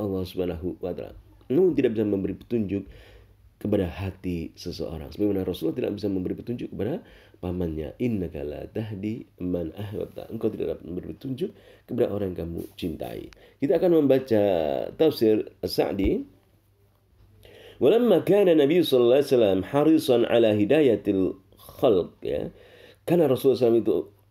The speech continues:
sangat bersemangat untuk memberi petunjuk kepada makhluk, kepada manusia, "sa'yan fi dzalika a'dhama sa'i." Beliau sangat bersungguh-sungguh untuk memberi petunjuk kepada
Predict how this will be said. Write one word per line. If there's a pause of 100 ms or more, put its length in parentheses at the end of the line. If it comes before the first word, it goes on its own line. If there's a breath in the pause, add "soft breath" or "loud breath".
sangat
bersemangat
untuk
memberi
petunjuk
kepada
makhluk,
kepada
manusia, (320 loud breath)
"sa'yan
fi
dzalika
a'dhama
sa'i." (420 loud breath)
Beliau
sangat
bersungguh-sungguh
untuk (260 loud breath)
memberi
petunjuk
kepada